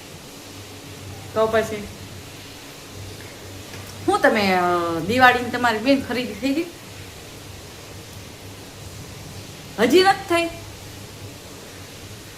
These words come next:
મારે એવું જ છે, અડધી થઈ ને અડધી નથી થઈ.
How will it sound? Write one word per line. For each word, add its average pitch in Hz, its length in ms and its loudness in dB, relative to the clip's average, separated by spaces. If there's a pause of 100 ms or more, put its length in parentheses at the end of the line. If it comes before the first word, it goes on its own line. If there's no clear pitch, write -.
(680)
મારે 277 320 10
એવું 240 260 6
જ - 20 -8
છે, - 140 0
અડધી 233 380 6
થઈ 277 220 4
ને 220 100 2
અડધી 202 240 2
નથી 208 360 -4
થઈ. 160 80 -4